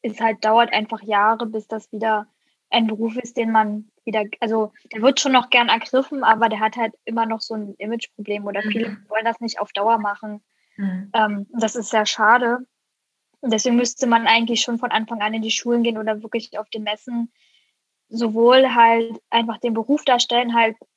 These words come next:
Speaker 1: als auch zu zeigen, was berufspolitisch alles geht, was dann nebenher noch geht und wie erfüllend das sein kann. Ähm, wie seht ihr denn das mit Social Media zum Beispiel so, gerade in der professionellen Pflege? Ist das für euch eher ein Hindernis oder doch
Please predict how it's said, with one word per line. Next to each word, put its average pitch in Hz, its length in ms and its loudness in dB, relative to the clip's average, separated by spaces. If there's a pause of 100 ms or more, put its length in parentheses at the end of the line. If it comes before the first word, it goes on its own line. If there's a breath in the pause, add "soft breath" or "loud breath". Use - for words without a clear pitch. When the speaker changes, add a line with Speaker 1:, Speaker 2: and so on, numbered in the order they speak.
Speaker 1:
als 226 260 -2
auch 220 160 -2
zu - 240 -10
zeigen, 220 320 2
was 214 320 -4
berufspolitisch 240 840 -4
alles 220 360 -2
geht, 214 300 -4
was 214 260 -2
dann 220 300 -6
nebenher 220 420 2
noch 247 220 -4
geht 233 200 -2
und 214 200 -4
wie 220 100 -8
erfüllend 240 500 -4
das 226 280 -4
sein 196 240 -10
kann. 240 220 -8 (1700)
Ähm, 220 440 4 (100)
wie 247 140 2
seht 240 180 2
ihr 277 80 6
denn 277 80 0
das 262 260 2 (160)
mit 240 320 -2
Social 233 380 0
Media 285 380 2
zum 269 200 -12
Beispiel 247 360 2
so, 240 120 -4
gerade 240 280 2
in 254 60 -6
der 247 80 -4
professionellen 233 840 -6
Pflege? 262 500 -4
Ist - 160 -10
das 240 140 -6
für 214 140 -8
euch 233 240 -2
eher 226 180 4
ein 220 100 0
Hindernis 294 680 -2
oder 240 200 -2
doch 240 200 -4